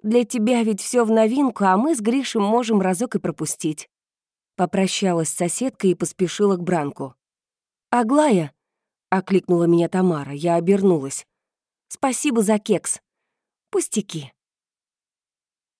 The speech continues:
Посвящение студентов-первокурсников праздновалось в долине зноя широко, шумно, весело.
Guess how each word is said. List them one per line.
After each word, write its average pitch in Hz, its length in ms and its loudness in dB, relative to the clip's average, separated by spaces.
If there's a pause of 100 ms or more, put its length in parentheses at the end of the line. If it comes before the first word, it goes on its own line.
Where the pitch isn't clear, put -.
(760)
Посвящение 311 600 2
студентов-первокурсников 240 1600 -2
праздновалось 190 720 0
в 160 60 -8
долине 170 480 4
зноя 175 400 2
широко, 175 760 -2
шумно, 160 720 0
весело. 117 760 -6